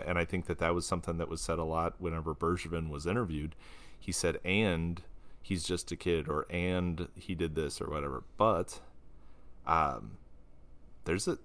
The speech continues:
the, the victim in this situation is, it's, it's a real thing, and, and she and her family have, have been traumatized. You know, I've, I work with some students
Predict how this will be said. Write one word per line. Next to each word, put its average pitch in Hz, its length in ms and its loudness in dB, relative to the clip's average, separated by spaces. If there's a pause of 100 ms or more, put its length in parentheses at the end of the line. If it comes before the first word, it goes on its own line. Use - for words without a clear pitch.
(320)
the, 87 160 2
the 80 180 0
victim 110 420 2
in 90 100 2
this 90 140 2
situation 85 880 2
is, 80 720 -2 (720)
it's, - 500 -4
it's - 220 -2
a 170 60 4
real 104 340 4
thing, 92 560 0
and, 82 400 0
and 82 240 0
she 92 320 0
and 113 120 2
her 90 120 2
family 90 600 2 (560)
have, 82 420 4
have 82 240 0
been 82 160 2
traumatized. 76 680 2
You 78 60 -2
know, 80 100 4
I've, 87 280 4 (380)
I - 100 4
work 92 380 4
with 101 80 4
some 90 180 0
students 92 640 0